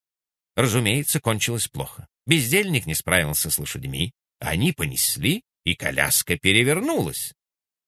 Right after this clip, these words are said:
Молодому человеку ничего, а у жены начались преждевременные роды.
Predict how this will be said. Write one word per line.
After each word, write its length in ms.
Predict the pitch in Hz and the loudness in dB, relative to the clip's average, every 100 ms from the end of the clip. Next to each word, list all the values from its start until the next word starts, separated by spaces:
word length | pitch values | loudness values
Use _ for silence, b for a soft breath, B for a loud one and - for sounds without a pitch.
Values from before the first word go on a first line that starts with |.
| _ | _
Молодому 460 | 73 90 80 73 69 | -2 0 0 -2 -4
человеку 420 | - 73 71 - | -2 -2 -2 -2
ничего, 720 | 78 107 - 69 65 82 - - _ _ - | -2 -2 -4 -6 -4 -2 -2 -4 _ _ -6
а 140 | 78 | -4
у 100 | 69 | -4
жены 420 | 69 60 73 - | -6 -8 -6 -6
начались 720 | 247 190 - 139 135 143 - - | -8 -10 -6 -6 -6 -8 -14 -6
преждевременные 1120 | 85 76 - - 64 52 53 58 67 71 82 | -2 0 -2 -6 -8 -8 -10 -8 -6 -4 -4
роды. 520 | 78 57 52 - - | -6 -10 -14 -14 -20